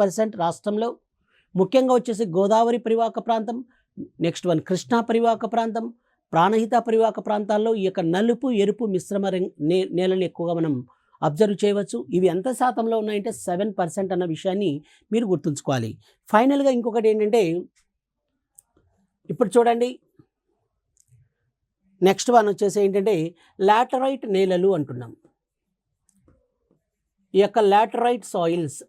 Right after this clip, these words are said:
లాటరైట్ నేలలు, ఈ లాటరైట్ సాయిల్స్‌ని ఇంకొకటి ఏమంటారంటే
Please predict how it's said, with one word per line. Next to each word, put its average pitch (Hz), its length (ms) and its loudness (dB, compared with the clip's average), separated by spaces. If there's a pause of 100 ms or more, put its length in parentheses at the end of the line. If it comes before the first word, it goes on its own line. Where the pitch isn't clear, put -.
(160)
లాటరైట్ 202 560 0 (100)
నేలలు, 156 360 0 (460)
ఈ 254 140 2
లాటరైట్ 226 580 2
సాయిల్స్‌ని 233 520 -2
ఇంకొకటి 214 360 -2
ఏమంటారంటే 202 540 0